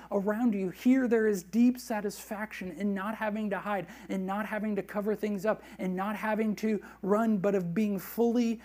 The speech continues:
known and loved in a way that is full of integrity, where we can call God as witness and know the great joy of living a life out in the open. But again, we can't do that by just patting ourselves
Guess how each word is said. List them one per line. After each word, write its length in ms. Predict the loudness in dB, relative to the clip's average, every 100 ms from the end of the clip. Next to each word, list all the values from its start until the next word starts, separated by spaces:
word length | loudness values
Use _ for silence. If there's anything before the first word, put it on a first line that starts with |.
| -6
known 500 | -2 2 2 2 2 0
and 240 | -2 0
loved 400 | 2 4 4 4 -2 -6
in 140 | 0 2
a 80 |
way 360 | 4 6 6 6
that 220 | 4 2
is 220 | 2 0
full 540 | -2 0 4 6 4 2
of 140 | 0
integrity, 680 | 2 0 -2 0 2 2 0 -6 -8
where 100 | -4
we 160 | -2
can 180 | -2 -4
call 320 | -8 -4 -4
God 320 | -4 -2 -2 -2 -8 -8
as 200 | -6 -6
witness 760 | 0 0 2 0 -2 -4 -10 -16 _ _ _ _ _ _ _ _ _ _ _ _
and 160 | -8 -4
know 220 | -2 -2
the 80 | -2
great 340 | -2 -2 -2
joy 540 | -4 -4 -4 -4 -8 -14 -20 _ _ -14
of 160 | -10
living 320 | -6 -4 -4
a 60 | -6
life 300 | -8 -10 -12 -14
out 180 | -12 -12 -10
in 160 | -8
the 120 | -8 -10
open. 320 | -12 -14 -20 -20 -20 _ _ _ _ _ _ _
But 160 | 0 0
again, 300 | 0 0 -2
we 80 |
can't 320 | -2 -6 -6 -4
do 240 | -2 0
that 180 | 0 -2
by 120 | -4
just 200 | -4 -6
patting 340 | -6 -2 -2
ourselves 540 | -2 -4 -2 0 -2